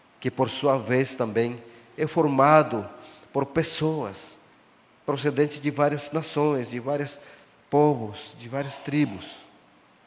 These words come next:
E vocês são a igreja abençoada de Ipatinga. Amém, irmãos?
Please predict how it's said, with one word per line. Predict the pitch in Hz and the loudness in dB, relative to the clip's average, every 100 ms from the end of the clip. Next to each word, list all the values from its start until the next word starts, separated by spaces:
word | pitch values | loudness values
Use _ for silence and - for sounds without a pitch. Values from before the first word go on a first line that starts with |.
| _ _ _ _ _ _ _ _ _ _ _ _ _ _ _ _ _ _ _ _ - | _ _ _ _ _ _ _ _ _ _ _ _ _ _ _ _ _ _ _ _ -10
E | |
vocês | 120 117 - 127 135 143 - - - - - _ _ _ | -6 -4 0 2 2 0 -8 -14 -20 -20 -20 _ _ _
são | - - - 123 123 120 | -16 -8 0 0 0 -4
a | 113 | -6
igreja | 110 110 107 95 92 85 - _ _ - - - _ | -4 -2 -2 -2 -8 -12 -18 _ _ -20 -20 -20 _
abençoada | - 110 110 117 - 113 95 92 92 87 - _ _ - _ _ | -10 -6 -4 -4 -4 -4 -2 -4 -8 -18 -20 _ _ -20 _ _
de | 104 104 | -12 -10
Ipatinga. | - 104 - 98 87 85 - _ _ - - - _ - | -6 -6 -6 -10 -12 -14 -20 _ _ -20 -20 -20 _ -6
Amém, | 107 120 | 0 2
irmãos? | 107 95 92 - - | 0 -6 -6 -10 -12